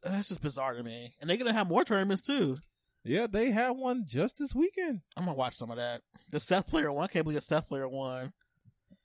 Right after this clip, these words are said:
Speaker 2: Against a Guile.
Speaker 1: Against a Guile?
Speaker 2: Yes.
Speaker 1: Wow.
Speaker 2: I think it was from Loser's Bracket too.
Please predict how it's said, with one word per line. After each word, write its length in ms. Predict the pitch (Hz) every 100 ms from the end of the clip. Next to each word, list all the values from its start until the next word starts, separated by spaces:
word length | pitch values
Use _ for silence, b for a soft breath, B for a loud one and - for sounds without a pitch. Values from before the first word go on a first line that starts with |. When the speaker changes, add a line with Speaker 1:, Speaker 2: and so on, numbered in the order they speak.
| -
Speaker 2:
Against 320 | 101 135 -
a 60 | 95
Guile. 480 | 98 143 85 69 - _ _
Speaker 1:
Against 340 | 202 220 311 269
a 80 | 302
Guile? 580 | 214 294 277 180 151 - - - - - _ _ _ 127
Speaker 2:
Yes. 340 | 151 - -
Speaker 1:
Wow. 580 | 113 127 127 123 113 110 _ _ _ _ _ - _ _ _ _ _ b b b
Speaker 2:
I 80 | 113
think 260 | 147 233
it 60 | 160
was 160 | 143
from 180 | - 110
Loser's 320 | 127 208 220
Bracket 380 | 208 180 240 226
too. 240 | - 330